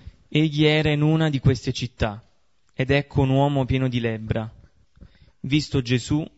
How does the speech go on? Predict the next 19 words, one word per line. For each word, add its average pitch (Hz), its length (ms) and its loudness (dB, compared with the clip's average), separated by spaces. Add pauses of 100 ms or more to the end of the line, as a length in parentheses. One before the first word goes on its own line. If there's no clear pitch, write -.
(120)
caduto 127 500 -4
sul 117 220 -4
volto, 120 560 -2 (260)
lo 135 140 4
pregò 135 360 2
dicendo, 113 720 -4 (280)
"Signore, 117 800 -2 (360)
se - 240 -2
vuoi, 147 520 0 (320)
puoi 143 260 2
purificarmi." 113 880 -2 (1800)
E 135 80 0
stesa 131 380 -2
la 135 120 0
mano, 113 500 -4
lo 135 160 0
toccò 135 420 0
dicendo, 113 800 -6 (440)
"Voglio, 117 800 0